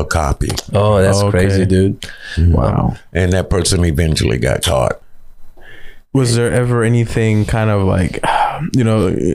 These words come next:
Speaker 3: with investigating and, and police work, uh, obviously you're not really immersed in that.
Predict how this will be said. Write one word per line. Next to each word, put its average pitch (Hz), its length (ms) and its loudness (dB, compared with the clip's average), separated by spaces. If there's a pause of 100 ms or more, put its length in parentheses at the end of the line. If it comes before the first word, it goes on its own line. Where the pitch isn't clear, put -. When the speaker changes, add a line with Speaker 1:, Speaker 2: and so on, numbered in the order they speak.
Speaker 3:
with 120 340 -2
investigating 110 880 0
and, 98 280 2
and 101 220 2
police 107 300 0
work, 98 360 -2
uh, 101 260 0 (360)
obviously 101 280 0
you're 104 140 2
not 98 220 -2 (640)
really 110 440 2
immersed 104 360 0
in 110 120 2
that. 110 280 0